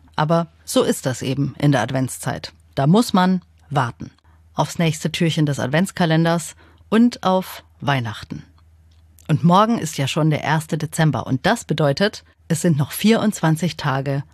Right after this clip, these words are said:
bis Weihnachten. "Freut ihr euch schon?", fragt Papa. "Hä, was ist denn das für eine Frage?" "Natürlich!"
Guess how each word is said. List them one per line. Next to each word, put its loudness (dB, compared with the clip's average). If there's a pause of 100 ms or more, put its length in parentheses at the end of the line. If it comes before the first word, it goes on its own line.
(120)
bis -4
Weihnachten. -4 (800)
"Freut 0
ihr 2
euch -2
schon?", 2 (160)
fragt -6
Papa. -6 (600)
"Hä, 6
was 2
ist -6
denn 2
das 2
für 0
eine -2
Frage?" -4 (460)
"Natürlich!" 2